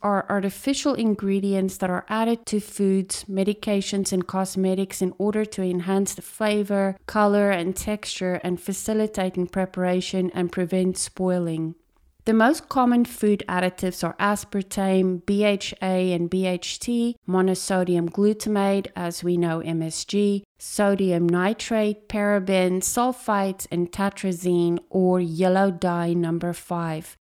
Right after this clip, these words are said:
If you look closely, you will see it in almost everything. Now, if you include sugar in that data,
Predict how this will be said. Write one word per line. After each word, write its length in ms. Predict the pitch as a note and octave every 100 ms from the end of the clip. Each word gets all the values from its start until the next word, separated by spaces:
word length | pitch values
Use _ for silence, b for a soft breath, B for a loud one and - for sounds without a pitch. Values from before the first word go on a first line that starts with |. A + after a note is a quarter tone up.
| -
If 200 | F3+ -
you 100 | F3+
look 220 | G3+ G#3+
closely, 520 | - G#3 G#3 G#3 G#3+
you 280 | G#3+ F3+ F#3+
will 180 | F#3+ F3+
see 400 | - - F#3+ F#3
it 120 | F#3+ -
in 140 | E3 -
almost 580 | F#3 F3+ F#3 F3+ - - -
everything. 760 | F3 F3+ F3+ - - - F#3+ - _ _ _ -
Now, 100 | F#3+
if 200 | F#3+ G#3+
you 100 | G3
include 440 | F#3 - A3 G3
sugar 400 | - - A4+ A4
in 140 | B3 G3+
that 260 | F#3 F#3
data, 440 | F3+ E3+ E3+ E3+